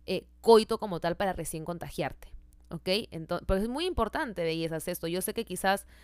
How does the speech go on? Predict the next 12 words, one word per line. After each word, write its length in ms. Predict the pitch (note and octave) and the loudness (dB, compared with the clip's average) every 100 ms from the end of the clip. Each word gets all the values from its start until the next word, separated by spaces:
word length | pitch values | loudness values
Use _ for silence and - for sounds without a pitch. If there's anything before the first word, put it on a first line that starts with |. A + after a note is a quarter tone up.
| - - - | -20 -20 -6
eh, 160 | F#3+ F3+ | -2 0
para 160 | F3 | 2
algunas 280 | E3 G3 G3+ | 2 0 -2
sea 240 | F#3 F#3 - | -2 -2 -2
evidente, 720 | F#3+ F3 F3+ F3 E3 E3+ A#3+ - - - | -2 -2 0 -2 -2 -4 -6 -14 -12 0
pero 160 | A3 | 2
también 360 | A3 G#3+ A3+ A#3 | 2 -2 -2 -2
muchas 380 | B3+ D4 B3+ A3 | -4 -4 -4 -6
chicas 340 | A3 G3 F#3+ | -6 -6 -6
en 100 | F#3 | -4
la 60 | E3 | -2
adolescencia 760 | E3 E3+ G#3 G3 - F#3 F3+ | 0 -2 -2 -2 0 0 0